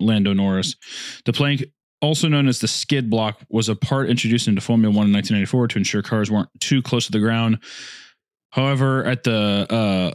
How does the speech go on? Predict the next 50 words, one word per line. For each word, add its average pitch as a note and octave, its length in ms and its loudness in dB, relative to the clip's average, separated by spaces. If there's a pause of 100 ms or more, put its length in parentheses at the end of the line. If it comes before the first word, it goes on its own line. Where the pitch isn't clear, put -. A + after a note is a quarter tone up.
(340)
at A#2+ 180 -2
seventeen F#3+ 640 0
twenty-eight D#3 340 0
local C3 300 0
time C3 140 2
in A#2 60 0
Austin, A#2+ 300 0
a G#2 80 2
little B2+ 240 2
under A#2 160 2
two B2+ 260 0
hours A2+ 200 0
after A2 180 -2
Hamilton A#2 360 0
and G2+ 80 2
Leclerc G#2+ 200 0
had G#2 160 -4
taken G#2+ 380 0
the F#2+ 320 0
checkered A2 320 -4
flag, G2+ 400 -2 (360)
Bauer A#2+ 220 0
noted A2+ 300 0
in G#2+ 100 2
a G2+ 40 4
message G#2 420 0
to G#2+ 100 -4
stewards G#2+ 440 -2
that F#2+ 100 -4
he A2 120 0
found G#2 260 -2
Hamilton G#2 340 -2
and F#2+ 80 0
Leclerc's F#2+ 400 -4
skid G2+ 260 -2
block F#2+ 300 -2
to - 100 -6
be F#2+ 240 0
not G2 380 -2 (120)
compliance. F2+ 800 -6
Uh, F#2+ 160 -2
so F#2+ 160 -4
apparently F2+ 340 -6
they F2 120 -6
didn't F2 240 -8
have F2 260 -10
a F2+ 180 -10 (460)
skid - 380 -6
block E2 260 -4
thing. E2 320 -6